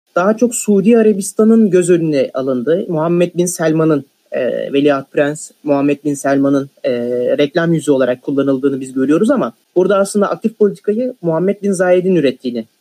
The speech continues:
biliyoruz. E, daha az görünen ancak daha etkin ve daha faal, daha istekli, arzulu olan bir, e, ülke lideri Muhammed Bin Zayed. E, şöyle ki, e, Yemen'de büyük bir hezimete uğradı Suud ordusuyla, e,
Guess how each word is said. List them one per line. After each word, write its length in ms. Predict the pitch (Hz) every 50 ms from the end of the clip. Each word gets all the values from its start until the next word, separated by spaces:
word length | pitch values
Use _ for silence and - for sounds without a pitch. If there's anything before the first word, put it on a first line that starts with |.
| _ -
biliyoruz. 440 | 139 135 135 123 117 120 120 - _ _ _ _ -
E, 80 | 143 139 131 123 123 120 117 117 110 - - - - - - - - - - - - - - 151
daha 380 | 165 156 175 180 180 185 - _ _ -
az 260 | 165 165 175 165 151
görünen 460 | 139 170 147 131 123 127 160 196 226 - _ _ -
ancak 380 | - 156 165 156 165 170 165 -
daha 240 | - 147 147 180 - -
etkin 460 | 170 170 - - - 180 196 214 190
ve 100 | 156 143
daha 200 | 147 143 147 160
faal, 420 | 160 - 147 131 123 131 156 160
daha 200 | 147 139 151 170
istekli, 500 | 151 160 160 - - 151 135 - - 147
arzulu 380 | 131 139 143 139 135 147 147 156
olan 280 | 151 139 135 131 131
bir, 200 | 123 127 123 - _ _ -
e, 360 | - 131 123 117 117 113 113
ülke 340 | 113 - 147 160 - 165 151
lideri 380 | 139 127 123 110 120 123 196 254 - -
Muhammed 340 | 151 139 127 123 123 120 123
Bin 80 | 131 127
Zayed. 260 | 123 120 131 90 - - _ _ _ - -
E, 360 | 160 143 139 135 127 120 110 - 50 50 50 - - - - - _
şöyle 340 | - - 233 233 220 208
ki, 260 | 196 - 233 254 254 - _ _ _ _ _ -
e, 80 | 151
Yemen'de 720 | 143 139 139 139 165 196 214 214 202 202 196 196 214 202 180
büyük 260 | 185 196 190 - -
bir 140 | 180 185 175
hezimete 480 | 185 170 156 147 160 165 165 165 175
uğradı 420 | 170 147 135 123 117 120 123 139 -
Suud 320 | - - - 165 151 143
ordusuyla, 720 | 143 135 127 120 120 123 120 - 131 123 123 117 120 123 _ _ _ - -
e, 260 | 131 127 123 120 123